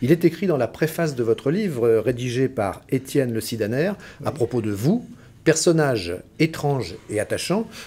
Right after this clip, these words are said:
Speaker 1: confronté dans le labyrinthe de sa propre recherche, à la fois baigné dans l'optimisme de la construction de sa propre vie et les regrets pour ce qu'il n'a pas pu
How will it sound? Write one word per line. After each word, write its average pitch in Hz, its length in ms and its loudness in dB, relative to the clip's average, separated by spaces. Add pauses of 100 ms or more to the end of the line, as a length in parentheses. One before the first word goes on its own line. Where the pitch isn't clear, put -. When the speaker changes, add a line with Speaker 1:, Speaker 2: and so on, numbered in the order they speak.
Speaker 1:
confronté 160 500 4
dans 123 100 0
le 107 120 2
labyrinthe 135 640 0
de 101 80 -8
sa 113 100 -2
propre - 280 -2
recherche, 107 420 -2
à - 40 0
la 104 80 0
fois 113 160 -4
baigné 127 320 0
dans 110 120 -4
l'optimisme 107 580 -6
de 90 80 -6
la 87 80 -4
construction - 540 -6
de 98 80 -4
sa - 120 -6
propre 131 300 -4
vie 123 180 -6 (320)
et 117 60 0
les 117 140 2
regrets 151 560 4
pour 120 160 -8
ce - 40 -14
qu'il 110 200 -6
n'a 98 80 -6
pas 95 140 -8
pu - 200 -8